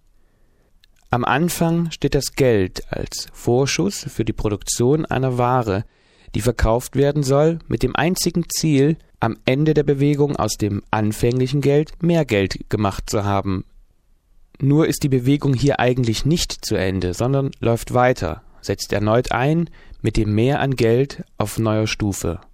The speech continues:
Geld ist demnach nicht Medium, wie es unser Alltag uns ständig vorgaukelt. Geld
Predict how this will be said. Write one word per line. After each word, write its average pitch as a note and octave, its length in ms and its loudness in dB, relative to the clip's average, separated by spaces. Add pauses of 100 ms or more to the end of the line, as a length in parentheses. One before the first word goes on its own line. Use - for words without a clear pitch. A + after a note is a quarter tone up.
(1120)
Geld A#2+ 340 2
ist - 220 -2
demnach C3 340 0
nicht C3 260 -2
Medium, A2+ 640 0 (160)
wie G#2 220 -2
es - 220 -8 (100)
unser G#2 440 -4
Alltag A#2+ 460 -2
uns - 180 -8
ständig G2+ 380 -4
vorgaukelt. G#2 800 -4 (520)
Geld A2+ 420 0